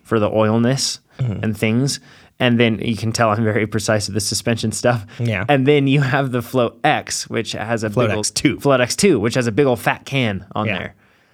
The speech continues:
Speaker 1: So they took all three of these things, kind of ish.
Speaker 2: Kind of ish, yeah.
Speaker 1: And they kind of ish put them together ish.
Speaker 2: Yes. But I
Speaker 1: And
Speaker 2: think this works really well.
Speaker 1: And even in the name, it's the D P from the D P S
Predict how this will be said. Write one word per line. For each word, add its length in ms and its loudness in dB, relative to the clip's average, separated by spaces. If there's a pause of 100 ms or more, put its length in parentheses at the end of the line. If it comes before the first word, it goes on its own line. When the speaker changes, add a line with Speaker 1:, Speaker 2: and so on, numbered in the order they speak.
(180)
Speaker 1:
So 200 0
they 140 2
took 320 0
all 180 6
three 300 0
of 80 -2
these 220 -2
things, 420 -4 (120)
kind 280 -2
of 100 -2
ish. 380 -2
Speaker 2:
Kind 260 -2
of 80 0
ish, 240 0
yeah. 80 2
Speaker 1:
And 140 2
they 80 2
kind 400 0
of 360 2
ish 420 -2
put 160 -4
them 160 0
together 360 0
ish. 460 -6 (400)
Speaker 2:
Yes. 420 0 (140)
But 120 2
I 40 4
Speaker 1:
And 100 2
Speaker 2:
think 140 2
this 120 2
works 240 2
really 220 0
well. 460 -4
Speaker 1:
And 160 4
even 320 4
in 80 6
the 100 4
name, 460 2
it's 140 -2
the 140 2
D 300 2
P 380 0
from 160 -4
the 80 -2
D 140 -2
P 200 0
S 360 0